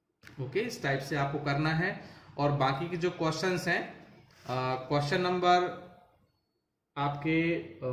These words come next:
क्वेश्चन नंबर सिक्स, क्वेश्चन नंबर सेवन,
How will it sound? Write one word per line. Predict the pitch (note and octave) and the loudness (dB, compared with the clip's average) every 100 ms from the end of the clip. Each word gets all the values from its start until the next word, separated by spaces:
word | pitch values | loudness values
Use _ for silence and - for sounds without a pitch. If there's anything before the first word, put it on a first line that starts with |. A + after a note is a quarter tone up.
| B2 B2 B2 A#2+ A#2+ - - - - | -2 -2 -2 -4 -6 -14 -20 -12 -2
क्वेश्चन | C#3 E3+ | 0 0
नंबर | E3+ E3 E3 D#3+ - - | 0 2 0 0 -4 -14
सिक्स, | - - G3+ G3+ - - - _ _ _ _ _ _ - | -12 0 2 0 -6 -12 -18 _ _ _ _ _ _ -2
क्वेश्चन | C#3+ C#3+ E3 | -2 0 2
नंबर | E3 E3 | 2 2
सेवन, | - E3 E3 F3+ | 0 2 4 2